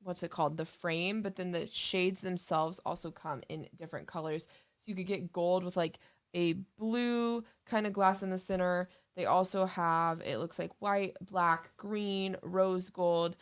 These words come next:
Just click on the link and you'll see all those options. There's a ton of different choices to choose from on these. These are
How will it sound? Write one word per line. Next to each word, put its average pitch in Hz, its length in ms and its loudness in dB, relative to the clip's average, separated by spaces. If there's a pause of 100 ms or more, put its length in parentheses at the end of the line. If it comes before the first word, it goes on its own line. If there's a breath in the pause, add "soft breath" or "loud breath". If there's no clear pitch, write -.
(220 soft breath)
Just - 160 -10
click 247 160 -2
on 240 100 0
the 220 100 0
link 185 200 0
and 185 80 -2
you'll 175 120 0
see - 280 -6
all 165 140 2
those 165 180 -2
options. 160 440 0
There's 160 140 -6
a 165 60 -8
ton 165 320 -4
of 165 60 -2
different 160 320 -6
choices 160 520 -8
to - 100 -20
choose 170 280 -6
from 160 260 -4
on 156 200 -2
these. 160 280 -4 (460 soft breath)
These 233 380 -2
are 170 400 8